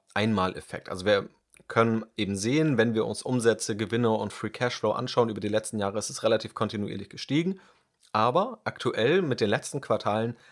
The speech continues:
haben wir einen leichten Dämpfer im Gewinn. Das heißt, der Umsatz steigt, der Bruttogewinn steigt, der Free Cashflow steigt, der Nettogewinn ist aber niedriger. Und das ist eine ziemlich spannende Frage oder ein ziemlich wichtiger Punkt, jetzt zu verstehen, warum ist das denn so? Also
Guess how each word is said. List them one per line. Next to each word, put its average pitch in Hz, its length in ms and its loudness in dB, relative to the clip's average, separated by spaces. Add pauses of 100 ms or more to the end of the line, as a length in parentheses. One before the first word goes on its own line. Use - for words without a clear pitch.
haben 135 200 2
wir - 80 2
einen 110 200 0
leichten 123 500 0
Dämpfer 113 420 -2
im 110 120 -4
Gewinn. 98 300 -2
Das 76 140 -8
heißt, 101 200 0 (380)
der - 140 0
Umsatz 147 320 2
steigt, 117 320 2
der 104 60 -2
Bruttogewinn 113 540 -2
steigt, 107 300 -2
der 101 80 -6
Free - 160 -8
Cashflow 110 460 -2
steigt, 117 400 -4 (340)
der 120 80 6
Nettogewinn 135 680 0 (180)
ist - 160 -8
aber 110 180 0
niedriger. 101 520 -6 (600)
Und 120 140 -2
das 170 80 2
ist 180 180 0
eine 143 180 4
ziemlich 156 640 -2 (120)
spannende 127 400 0
Frage 135 640 0 (180)
oder - 240 -6 (240)
ein 107 160 -4
ziemlich 113 260 -4
wichtiger 110 300 2
Punkt, 156 260 6
jetzt - 140 -2
zu - 80 -10
verstehen, 110 400 -2
warum 101 220 0
ist 120 160 -6
das 104 100 -2
denn 95 180 -2
so? 98 140 -2
Also - 300 -6